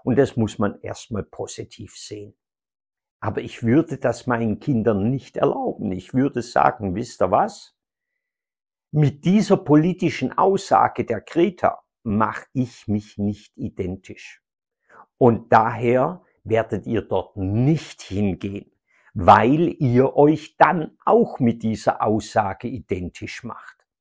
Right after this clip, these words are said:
Und somit bleibt eigentlich für Luisa Neubauer nur eine Sache übrig. Sie muss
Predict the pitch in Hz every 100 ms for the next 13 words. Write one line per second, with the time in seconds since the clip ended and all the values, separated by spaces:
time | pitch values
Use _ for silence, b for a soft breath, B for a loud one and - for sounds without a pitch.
0 | _ _ _ _ _ _ _ _ _ _
1 | _ _ _ b b b - 85 - 139
2 | 165 185 202 - _ _ _ _ _ 101
3 | 95 92 - - 127 147 156 151 147 139
4 | 139 131 - b b _ - 92 82 87
5 | - 82 82 - 73 71 85 131 - 123
6 | 117 104 98 87 98 135 147 160 165 -
7 | 95 - 104 - - - 80 _ _ _
8 | _ _ _ _ - - 82 78 85 110
9 | 147 - - -